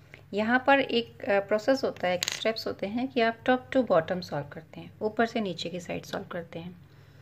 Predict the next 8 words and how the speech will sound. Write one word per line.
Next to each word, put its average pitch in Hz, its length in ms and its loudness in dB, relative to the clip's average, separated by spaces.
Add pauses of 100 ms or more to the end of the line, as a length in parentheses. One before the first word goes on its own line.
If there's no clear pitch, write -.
(720)
तो 240 80 2
पहले 226 480 4
आप 269 300 6 (560)
ये 233 340 4
जो 285 120 4
पावर 196 360 8
है 190 60 -2
ना, 254 160 -2